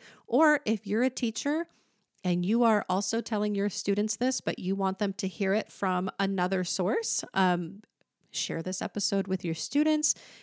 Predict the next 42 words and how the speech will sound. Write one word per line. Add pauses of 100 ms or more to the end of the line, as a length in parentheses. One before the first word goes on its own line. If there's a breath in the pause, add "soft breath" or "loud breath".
(100)
and
it'll
be
a
resource
for
them
that
they
can
use (100)
on
a
repeat
when
they're (200)
putting
their
music
together. (760 loud breath)
All
right,
so
next
week
we're
gonna (200)
continue
with
part (120)
two, (200)
and
in
part
two,
I'll
give
you
a
little
sneak
peek.